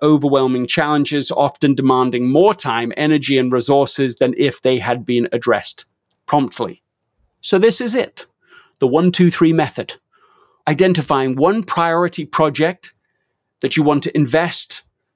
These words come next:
the early hours of the day to, two essential but urgent tasks that you want to complete next, and then three items of maintenance that will help your life to run smoothly and as effortlessly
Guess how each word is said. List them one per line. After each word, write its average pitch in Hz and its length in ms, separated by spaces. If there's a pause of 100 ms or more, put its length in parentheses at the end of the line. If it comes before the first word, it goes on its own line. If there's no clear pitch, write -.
the - 160
early 165 320
hours 151 340
of 131 120
the 135 80
day 123 240
to, 156 360 (520)
two 208 540 (100)
essential 175 640
but 135 180 (120)
urgent 165 460
tasks - 640 (440)
that 170 100
you 170 100
want 175 200
to 175 80
complete - 420
next, - 540 (580)
and 175 120
then 180 140
three 214 460
items 175 460
of 131 100
maintenance 143 800 (160)
that 143 80
will 135 160
help 190 400
your 160 140
life 139 340
to 151 100
run 135 220
smoothly 143 800 (180)
and 156 160
as 147 160
effortlessly 139 840